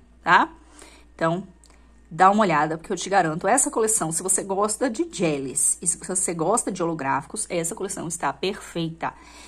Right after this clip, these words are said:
Eu já usei o primeiro deles, olha, e cobriu com uma camada. Os esmaltes da Kelly, os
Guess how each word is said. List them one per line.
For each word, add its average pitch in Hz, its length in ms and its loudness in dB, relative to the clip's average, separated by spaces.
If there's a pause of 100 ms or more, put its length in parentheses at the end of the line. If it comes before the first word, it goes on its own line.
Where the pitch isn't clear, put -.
Eu 190 140 4
já 233 140 8
usei 180 260 4
o 165 40 -2
primeiro 165 500 -2
deles, 165 560 0 (120)
olha, 147 300 -8 (380)
e 202 60 -10
cobriu 202 340 4
com 294 320 -2 (100)
uma 247 400 4
camada. 202 500 -4 (360)
Os 208 120 0
esmaltes 214 540 2
da 277 160 4
Kelly, 175 560 0 (140)
os 190 200 -4